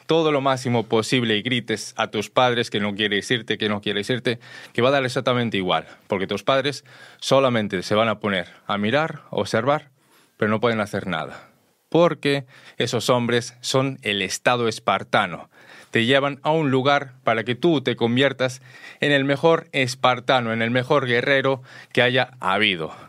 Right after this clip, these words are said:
Es decir, es una época de transformación, de convertirte en un hombre a partir de aquí.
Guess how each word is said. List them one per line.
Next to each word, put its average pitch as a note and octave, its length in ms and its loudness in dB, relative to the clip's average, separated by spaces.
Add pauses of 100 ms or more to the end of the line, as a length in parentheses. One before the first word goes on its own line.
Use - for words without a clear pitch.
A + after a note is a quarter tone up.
(120)
Es A#2+ 140 2
decir, G#2 380 -2 (240)
es B2 220 -4
una A#2+ 200 0
época D3 300 -4
de B2 100 0
transformación, G2+ 880 -2
de F2+ 140 -4
convertirte A2 560 -2
en A#2 120 0
un A2+ 160 2
hombre C#3 360 2
a G#2 160 -2
partir A2+ 320 0
de G2+ 100 2
aquí. E2 280 -6